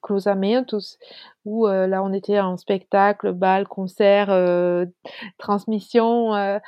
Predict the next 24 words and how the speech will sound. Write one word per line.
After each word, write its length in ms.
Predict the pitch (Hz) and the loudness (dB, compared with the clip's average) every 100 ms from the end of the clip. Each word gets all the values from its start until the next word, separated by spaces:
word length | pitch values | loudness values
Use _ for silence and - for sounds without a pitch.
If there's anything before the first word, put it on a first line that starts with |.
| - - | -14 -2
mais 260 | 214 214 208 | 4 6 6
donc, 320 | 202 202 220 | 2 0 2
euh, 160 | 190 185 | 2 4
voilà, 260 | 196 160 | 4 2
je, 200 | 175 170 | 0 -4
donc 200 | 170 180 | -6 -2
dans 140 | 202 208 | 2 4
les 100 | 208 | 2
différents 380 | 208 226 214 | 0 0 0
projets 340 | 208 226 202 202 | 2 2 4 2
que 160 | 190 | 0
j'ai, 240 | 180 190 196 | 0 2 0
je, 340 | 196 180 175 | 0 -2 -4
j'ai, 160 | 175 175 - - | -6 -8 -12 -16
je, 240 | 180 175 165 | -8 -6 -6
je 100 | 180 | 0
déploie 360 | 202 202 196 202 | 2 2 2 0
un 80 | |
peu 260 | 190 190 196 | -2 -6 -6
différents 480 | 180 180 190 185 185 | -8 -10 -8 -6 -6
aspects 260 | 190 - | -8 -6
de 380 | 190 190 170 160 165 | -6 -6 -8 -12 -12
ces 160 | - 208 | -4 -2
croisements-là. 640 | - 190 190 185 185 | 0 0 0 -6 -6